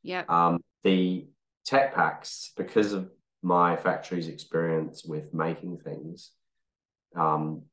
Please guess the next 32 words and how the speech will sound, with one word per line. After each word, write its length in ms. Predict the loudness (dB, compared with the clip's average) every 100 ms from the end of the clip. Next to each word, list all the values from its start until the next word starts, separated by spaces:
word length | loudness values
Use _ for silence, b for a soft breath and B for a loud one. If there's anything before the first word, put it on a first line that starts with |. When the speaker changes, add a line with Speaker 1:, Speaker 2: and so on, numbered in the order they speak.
| _ -6
Speaker 2:
you 100 | -2
know, 220 | -2 -4 -10 _ _ _ _ _ _ _ -8
you 220 | -2 2
know, 80 | 2
and 200 | 2 0
they 140 | 0
care 460 | 2 2 4 4 2
so 240 | 2 2
much 260 | 2 0 -6
about, 500 | 0 4 4 0 -10 -14
like, 260 | -10 -10 -10 -2
making 340 | -2 -2 -6
things 240 | -8 -6 0
right, 360 | 2 2 0 -8
is 180 | -10 -10 -18 _ 2
visually 680 | 4 4 2 2 0 -2 -8 _ _ _
the 60 | 0
first 340 | 6 6 4
thing 240 | 2 2 0
to 60 |
do 180 | -2 -4
the 80 | -4
tech 300 | -2 -2 0
packs 280 | -2 -4 -6
get 360 | -4 -4 -8 -2
printed 300 | 2 4 4
out 220 | 4 4
or 100 | 2
the 80 | 2
tech 260 | -2 -2 -2
packs 240 | -4 -2
get 340 | -2 -2 -4